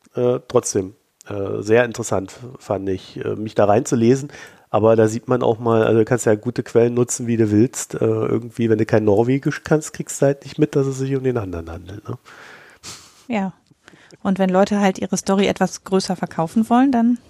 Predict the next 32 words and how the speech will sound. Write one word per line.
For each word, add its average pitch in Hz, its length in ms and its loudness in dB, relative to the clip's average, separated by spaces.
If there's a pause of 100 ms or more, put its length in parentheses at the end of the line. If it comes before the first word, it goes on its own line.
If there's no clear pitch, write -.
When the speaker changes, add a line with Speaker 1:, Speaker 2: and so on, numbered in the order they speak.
(420)
Speaker 2:
unterlassen 226 500 0
sie 180 140 -4
halt 165 180 -4
solche 175 200 -6
kleinen 143 240 2
Speaker 1:
Ja, 123 100 8
das 135 160 2
Speaker 2:
Sachen. - 80 -10
Speaker 1:
glaube 131 240 6
ich 120 100 -2
nämlich 107 320 2
auch, 98 220 4
gerade 107 300 4
so 101 100 -2
bei 92 140 2
der 95 100 2
Financial 95 460 -6
Times. 98 380 2
Die 95 100 0
haben 98 100 -2
dann 95 120 0
nämlich 95 220 -6
noch 92 140 -6
den 92 160 -6
Vorstand 101 500 0
von 90 160 -10
dem 90 180 -4
Fonds 98 380 2 (300)
interviewt, 98 800 -4 (840)
von 110 160 2
dem 101 140 0
Großen. 117 520 0